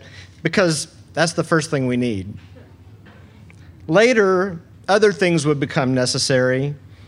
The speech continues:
Old shipping pallets broken down into their component parts,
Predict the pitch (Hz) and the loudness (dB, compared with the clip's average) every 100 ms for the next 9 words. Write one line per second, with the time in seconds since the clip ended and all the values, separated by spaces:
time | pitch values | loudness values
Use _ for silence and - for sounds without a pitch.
0 | - - 160 170 143 127 - 175 175 151 | -20 -2 2 2 2 -2 0 0 0 0
1 | 165 147 147 147 - - 151 147 143 143 | 0 0 2 0 -4 0 0 2 0 2
2 | 143 147 143 143 135 131 143 117 156 143 | 2 2 0 0 -2 -2 -4 0 0 -2
3 | - - 147 139 - - - | -4 0 2 0 -2 -6 -6